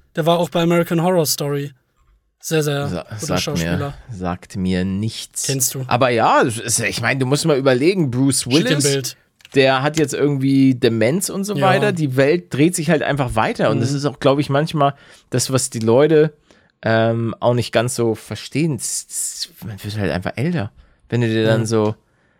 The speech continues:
Speaker 2: hm. Auch Paletto. Paletto macht den Kram jetzt, ich stehe jetzt seit elf Jahren im Internet.
Speaker 1: Äh, drinne?
Speaker 2: Und dr-, ja, innen drinne.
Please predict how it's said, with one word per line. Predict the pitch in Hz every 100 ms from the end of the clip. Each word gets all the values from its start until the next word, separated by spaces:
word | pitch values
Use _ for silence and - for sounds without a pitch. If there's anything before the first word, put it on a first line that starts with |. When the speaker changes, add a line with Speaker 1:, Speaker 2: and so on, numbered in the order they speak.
| _ _ _ -
Speaker 2:
hm. | 165 254 277 269 262 247 269 254 _ _ _ _ _ _ _ _ _ _ _ _ _ _ _ _ -
Auch | 101
Paletto. | - 104 104 202 131 90
Paletto | - 92 113 131
macht | 127 127
den | 123 117
Kram | 117 127 127
jetzt, | -
ich | - -
stehe | 131
jetzt | 123 -
seit | 117 117 - _ _ _ -
elf | 120 139 139
Jahren | 131 131
im | 120
Internet. | 165 175 98 90 - _ _ _ _ _ _ _ _ _ _ _ -
Speaker 1:
Äh, | 208
drinne? | 202 269 220
Speaker 2:
Und | 226 - _ _ _ _ _ _ _ _ _ _ _
dr-, | - 127
ja, | 104 90
innen | 107 151 190
drinne. | 180 104 147